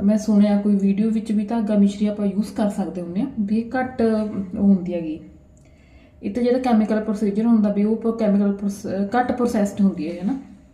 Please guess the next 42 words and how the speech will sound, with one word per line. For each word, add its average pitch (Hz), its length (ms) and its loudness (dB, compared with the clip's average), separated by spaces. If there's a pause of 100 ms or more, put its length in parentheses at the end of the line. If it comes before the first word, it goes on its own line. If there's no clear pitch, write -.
(760)
ਵੀ 202 180 6
ਇਹ, 233 140 2
ਇਹ 208 100 0
'ਤੇ 269 100 -4
ਕੈਮੀਕਲ 208 580 2
ਪ੍ਰੋਸੈਸ 202 420 -2
ਇੰਨਾ 185 280 -4
ਨਹੀਂ 185 140 -4
ਹੁੰਦਾ 160 160 -4
ਜਿੰਨਾ 175 220 -6
ਵਾਈਟ 170 240 -4
ਸ਼ੂਗਰ 165 260 -6
'ਤੇ - 120 -12
ਹੁੰਦਾ। 180 280 -12 (500)
ਫਿਰ 226 60 2
ਇਸ 220 100 -2
ਕਰਕੇ 220 280 0
ਮੈਂ 208 160 2
ਧਾਗਾ 226 240 2
ਮਿਸ਼ਰੀ 202 280 4
ਪੀਸ 196 260 -2
ਕੇ 214 100 -4
ਰੱਖਦੀ 190 300 -2
ਹਾਂ। 202 60 6
ਜਿਵੇਂ 202 160 6
ਕੌਫੀ 180 380 -2
ਹੈ, 190 60 0
ਕੌਫੀ 180 320 -4
ਫਿੱਕੀ 190 340 -4
ਪੀਣੀ 190 240 -6
ਬਹੁਤ 170 400 -8
ਔਖੀ 202 360 -4
ਹੈ, 202 40 2
ਫਿਰ 196 140 -2
ਮੈਂ 196 100 0
ਥੋੜ੍ਹੀ 196 240 -2
ਜਿਹੀ 226 120 -4
ਕੌਫੀ 180 240 -6
'ਚ 180 80 -8
ਪਾ 175 140 -8
ਲੈਂਦੀ 190 280 -4
ਹਾਂ। 202 60 -2